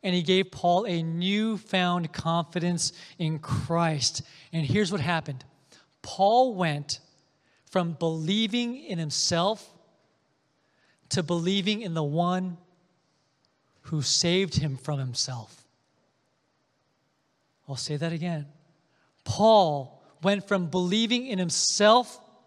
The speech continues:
to believing in the one who saved him from himself. You know, belief in self is a teaching that we see everywhere we go. In our society today,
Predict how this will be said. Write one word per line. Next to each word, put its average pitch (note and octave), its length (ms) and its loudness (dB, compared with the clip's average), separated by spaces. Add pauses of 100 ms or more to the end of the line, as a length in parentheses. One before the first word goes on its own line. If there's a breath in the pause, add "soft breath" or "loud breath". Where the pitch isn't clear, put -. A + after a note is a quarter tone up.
(680 soft breath)
to G3 120 2
believing A3+ 680 2
in A#3 160 -4
the F3+ 80 2
one G3 520 2 (240 loud breath)
who F#3+ 160 2
saved B3 680 4
him E3 380 -2 (560 soft breath)
from E3 440 -2
himself. D#3 1120 -2 (260 loud breath)
You A3+ 80 -2
know, D#4 140 4
belief F#3+ 600 0
in G3 140 -4
self E3+ 540 -2 (200)
is D#3+ 120 -4
a D#3+ 40 -6
teaching G3+ 580 -4 (440 loud breath)
that F3 140 -2
we F#3+ 240 -2
see G3 500 -4
everywhere F3 460 -2
we E3 140 -2
go. D#3+ 360 -4 (1300)
In E3 100 -4
our F3+ 100 4
society F#3+ 340 0
today, F#3+ 400 -2